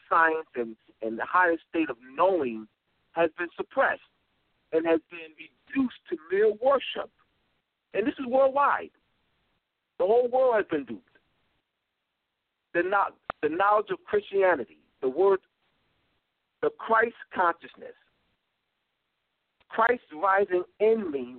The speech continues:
rep-, means that the word Christ, coming from the Sanskrit word Krishna,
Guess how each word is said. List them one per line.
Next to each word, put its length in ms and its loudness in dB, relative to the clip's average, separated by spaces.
rep-, 200 -2
means 560 -4
that 280 2
the 80 -6
word 240 -4
Christ, 380 2
coming 220 -2
from 140 -6
the 60 -10
Sanskrit 460 -2
word 300 4
Krishna, 560 0